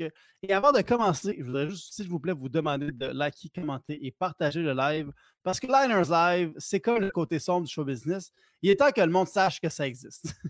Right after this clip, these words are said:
<laughs> C'est là. Ça commence de même, ça commence de même. Non, mais j'en parlerai pas beaucoup parce que, tu sais, c-, ce qui se passe en ce moment, c'est un peu comme le, le passé dit François Blanchette. Euh, c'est très, très lourd, tout ça. C'est très, très lourd. Mais je veux dire, et François Blanchette, c'est quand même drôle, il a refusé d'admettre l'accusation qu'il portait contre lui,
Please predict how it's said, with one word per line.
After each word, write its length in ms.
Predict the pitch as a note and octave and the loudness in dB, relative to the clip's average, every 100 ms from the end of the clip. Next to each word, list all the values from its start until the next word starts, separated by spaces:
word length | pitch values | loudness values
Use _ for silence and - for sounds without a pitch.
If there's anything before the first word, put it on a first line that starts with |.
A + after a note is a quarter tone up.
| - | -10
<laughs> 400 | A3+ - - - | -12 -12 -16 -18
C'est 200 | - - | -16 -10
là. 160 | G3+ F3 _ _ - - _ | -10 -10 _ _ -20 -20 _
Ça 80 | D#3 | -4
commence 300 | G#3+ C4 C#4+ | 0 2 2
de 200 | A3+ - | 2 -2
même, 140 | F3+ - | -4 -2
ça 160 | G3+ | -4
commence 240 | F#3 F3+ E3 | -2 -2 -2
de 60 | |
même. 120 | E3 E3 - - | -4 -6 -10 0
Non, 140 | B3+ | 2
mais 200 | B3+ G#3 | 4 2
j'en 120 | G3+ G#3+ | 2 2
parlerai 300 | B3+ B3 A#3+ | 2 2 0
pas 100 | D4+ | 0
beaucoup 280 | G#3 - A3 | -2 -6 -2
parce 240 | A3 G#3+ | -2 -2
que, 220 | F#3+ G3 - _ _ _ _ _ _ - | -2 -2 -4 _ _ _ _ _ _ -4
tu 140 | A#3+ | -4
sais, 0 | |
c-, 180 | F3+ - D#3 - D3+ | -4 -10 -14 -16 -14
ce 120 | - | -10
qui 60 | |
se 60 | - | 0
passe 160 | B3+ A3 | 2 4
en 60 | |
ce 40 | D#3 | 2
moment, 220 | D#3+ F3+ | 2 2
c'est 140 | F#3+ | 2
un 60 | F#3+ | -2
peu 140 | - | -2
comme 220 | D3+ G#3 D3+ | 0 2 4
le, 220 | C3+ B2+ | 4 4
le 100 | C3 | 2
passé 460 | B2+ D3+ C#3+ G#3+ | 2 0 0 -6
dit 240 | E3 B2+ F3+ | -8 -8 -10
François 420 | - D#3 C#3 E3 | -8 -8 -4 -4
Blanchette. 480 | C#3+ C3+ C3 F3 F3 _ _ _ - | -2 -2 -2 -4 -6 _ _ _ -8
Euh, 180 | C3+ C#3 | -4 -2
c'est 220 | C#3+ A#3 | 0 -2
très, 200 | - C#4+ | 2 4
très 200 | C4 F3+ | 4 4
lourd, 260 | C3+ B2 - | 2 2 -4
tout 140 | - - | -12 -20
ça. 120 | - _ | -20 _
C'est 120 | - | -18
très, 180 | D3 G#3 | -8 -6
très 140 | F#3+ D#3+ | 0 0
lourd. 160 | G3 - - | 0 -4 -2
Mais 100 | F#3+ | 2
je 80 | G#3+ | 2
veux 80 | A#3 | 2
dire, 200 | D4 C4+ | 0 0
et 100 | G3+ | -2
François 280 | - G#3 C4 | -2 -2 0
Blanchette, 400 | A3 - - F#3 | 0 0 -2 -6
c'est 120 | - | -8
quand 80 | A#3 | -8
même 100 | G#3+ | -4
drôle, 220 | C#3+ E3+ C#3+ | 0 2 2
il 80 | |
a 60 | C#3+ | 2
refusé 380 | D3+ A3 F#3+ B3+ | 2 2 0 2
d'admettre 480 | G3+ - D#3+ - C#3 | 2 2 0 0 0
l'accusation 760 | C#3 C#3+ - D3 - E3 E3+ | 0 0 0 -2 0 -2 -2
qu'il 140 | - | -4
portait 280 | - B2+ F3 | -6 -6 -4
contre 320 | D3+ D3 - | -2 -4 -2
lui, 280 | B2 C3 F#3 | -6 -4 -8